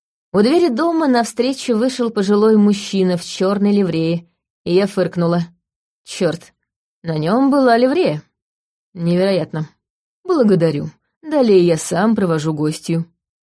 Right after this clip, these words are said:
Охранник снова смерил взглядом мою фигуру и ушел. Меня провели через длинный коридор,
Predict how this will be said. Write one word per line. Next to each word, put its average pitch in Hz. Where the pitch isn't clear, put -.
Охранник 240
снова 247
смерил 208
взглядом 185
мою 175
фигуру 170
и 196
ушел. 160
Меня 208
провели 269
через 269
длинный 240
коридор, 208